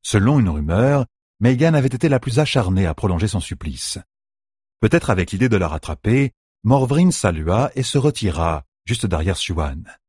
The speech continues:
Mireille, au contraire, s'assit sur un tabouret et engagea une compétition muette avec Megan. La gagnante, comprit Egwene, serait celle qui parviendrait à ignorer l'autre le plus longtemps.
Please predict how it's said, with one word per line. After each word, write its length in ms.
Mireille, 520
au 80
contraire, 580
s'assit 280
sur 200
un 60
tabouret 680
et 100
engagea 280
une 100
compétition 460
muette 400
avec 240
Megan. 480
La 160
gagnante, 560
comprit 300
Egwene, 520
serait 320
celle 180
qui 100
parviendrait 360
à 60
ignorer 320
l'autre 280
le 80
plus 140
longtemps. 480